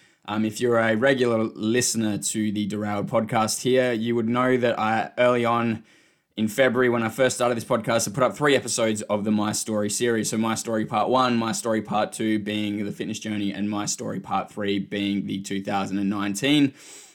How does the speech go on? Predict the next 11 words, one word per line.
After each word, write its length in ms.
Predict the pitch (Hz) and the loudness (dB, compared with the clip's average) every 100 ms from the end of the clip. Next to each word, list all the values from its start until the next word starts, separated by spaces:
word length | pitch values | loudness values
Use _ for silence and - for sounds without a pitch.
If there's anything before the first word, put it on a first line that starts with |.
| _ | _
story. 520 | - - 113 104 95 | -12 -4 0 0 0
So 460 | 98 117 113 113 110 104 - _ - | -2 0 2 2 0 -4 -20 _ -2
yesterday, 640 | 143 143 147 139 139 135 127 | 2 2 4 4 6 4 4
I 140 | 117 | 0
finally 460 | - 131 131 131 123 | 0 2 2 2 2
got 200 | 123 113 | 2 2
up 300 | 117 - _ | 0 -4 _
and 220 | 110 107 | -4 -2
built 220 | 104 123 - | 0 0 -2
the 80 | |
courage 640 | 98 - 110 110 107 98 | -6 -2 0 2 0 -2